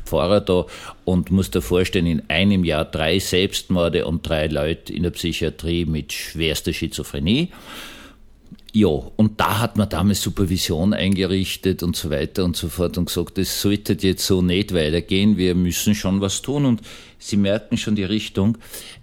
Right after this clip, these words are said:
äh, die Anpassung wird anstrengend. Und wenn du dich nicht anpasst in diesem Beruf,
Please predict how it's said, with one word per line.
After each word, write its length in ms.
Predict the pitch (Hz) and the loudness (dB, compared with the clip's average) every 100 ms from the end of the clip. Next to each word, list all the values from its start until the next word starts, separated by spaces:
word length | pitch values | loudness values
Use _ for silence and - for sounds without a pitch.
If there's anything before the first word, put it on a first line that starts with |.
| - | 2
äh, 180 | 98 | 2
die 200 | 92 107 | 4 0
Anpassung 560 | - 92 - 92 - 95 | 2 0 0 0 0 -2
wird 120 | 85 | -2
anstrengend. 720 | - 71 - 78 71 69 - - - _ - | -4 -6 -6 -4 -4 -6 -8 -20 -20 _ -2
Und 120 | 127 | 2
wenn 140 | 123 | 4
du 60 | 123 | 4
dich 140 | 113 | 2
nicht 300 | 127 156 - | 0 -2 -2
anpasst 640 | - 123 - - 69 - 92 | 0 0 0 0 0 -2 -2
in 120 | 85 | 0
diesem 300 | 95 95 117 | 0 0 0
Beruf, 580 | 110 85 82 120 - | 0 -2 -2 -2 -4